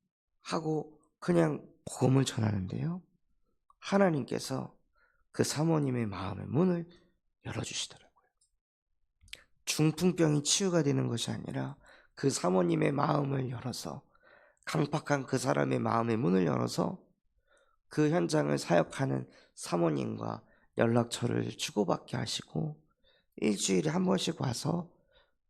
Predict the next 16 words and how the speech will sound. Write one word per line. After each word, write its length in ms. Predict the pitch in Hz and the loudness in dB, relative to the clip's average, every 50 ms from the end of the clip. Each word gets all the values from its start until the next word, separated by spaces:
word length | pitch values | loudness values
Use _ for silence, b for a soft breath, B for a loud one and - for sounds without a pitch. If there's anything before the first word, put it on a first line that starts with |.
| - | -10
예배할 380 | - 113 104 - 104 98 98 101 | -8 -8 -6 -6 -6 -6 -6 -6
수 180 | - - - - | -8 -8 -10 -12
있도록, 460 | - - - - - - - _ _ _ _ _ _ _ - | -14 -18 -20 -20 -20 -20 -20 _ _ _ _ _ _ _ -16
기도할 380 | - - - - 170 165 156 | -14 -8 -2 0 2 2 2
수 160 | 147 - - 139 | 0 0 -2 -4
있도록 560 | - - - - - 127 156 - - b b b b b b b b b | -4 -4 -6 -6 -4 -4 -6 -6 -8 b b b b b b b b b
하나님께서 880 | b - - 214 220 220 208 196 180 165 - 135 - - 165 160 165 - _ _ _ _ _ _ | b 0 2 4 6 6 4 4 2 0 -2 -4 -4 -4 -8 -10 -10 -14 _ _ _ _ _ _
문을 320 | - - 208 226 233 240 220 | -4 0 2 4 4 4 2
열어주시더라고요. 920 | - - - - - - - - - - - - - - _ _ _ _ _ _ _ _ _ _ _ _ _ _ _ _ _ _ _ _ _ _ _ _ _ _ _ _ _ _ _ _ _ _ _ _ - _ _ - | 2 0 -4 -6 -10 -10 -8 -8 -8 -10 -10 -18 -20 -20 _ _ _ _ _ _ _ _ _ _ _ _ _ _ _ _ _ _ _ _ _ _ _ _ _ _ _ _ _ _ _ _ _ _ _ _ -20 _ _ -4
그 260 | - - 185 180 - | 2 2 2 4 6
또한도 760 | - 226 220 202 180 175 170 165 208 220 202 - - - - _ _ _ _ _ _ _ _ _ _ _ _ _ _ | 6 6 6 6 6 4 4 4 4 4 2 0 -4 -8 -20 _ _ _ _ _ _ _ _ _ _ _ _ _ _
제 200 | - - 196 208 | 0 4 4 6
능력으로는 720 | 208 220 214 208 214 214 208 190 185 175 175 170 170 170 170 | 6 6 6 6 6 4 6 6 4 4 6 4 4 4 2
절대 360 | - - 254 247 247 269 262 | 2 2 2 4 4 2 2
불가능한 600 | 202 190 170 151 156 151 147 147 147 147 143 131 | 2 2 2 4 4 4 6 6 4 4 4 4
일인데 600 | 117 117 110 107 104 113 143 151 143 123 123 | 2 2 0 0 0 0 -2 -2 -2 -4 -8